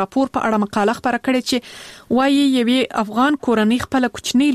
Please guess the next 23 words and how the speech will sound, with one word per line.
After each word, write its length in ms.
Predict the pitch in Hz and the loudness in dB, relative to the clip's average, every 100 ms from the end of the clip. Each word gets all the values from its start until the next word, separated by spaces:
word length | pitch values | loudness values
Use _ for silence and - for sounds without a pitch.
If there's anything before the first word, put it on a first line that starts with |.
| 254 | 2
لور 160 | 262 | 0
په 140 | 220 220 | -2 0
پنځه 280 | 196 240 - | 0 0 0
سوه 180 | 220 196 196 | 0 2 0
ډالره 340 | 190 202 208 | 2 2 0
وپلورله. 560 | 208 214 190 185 196 _ _ _ _ | 0 0 2 2 0 _ _ _ _
په 60 | 220 | 0
مقاله 300 | 214 240 226 | 2 0 0
کې 180 | 285 302 | 0 0
لولو، 220 | 254 294 311 - 214 | 0 0 0 -4 -4
وروسته 320 | 262 - 285 | -4 -2 -2
له 40 | 254 | 0
هغه 160 | 269 277 | 0 -2
چې 180 | - 269 | -2 -2
طالبانو 440 | 226 208 196 262 262 | 0 0 0 0 -2
په 160 | 247 208 | -2 -2
افغانستان 500 | 196 196 - 262 269 | 0 -2 0 -2 -2
کې 140 | 247 | -4
خپل 200 | - 247 233 | -2 0 2
واک 280 | 262 - - | -2 -2 0
اعلان 280 | 226 247 262 | 2 0 0
کړ 80 | 269 - - - - - | -2 -4 -14 -20 -20 -12
او 40 | - | -2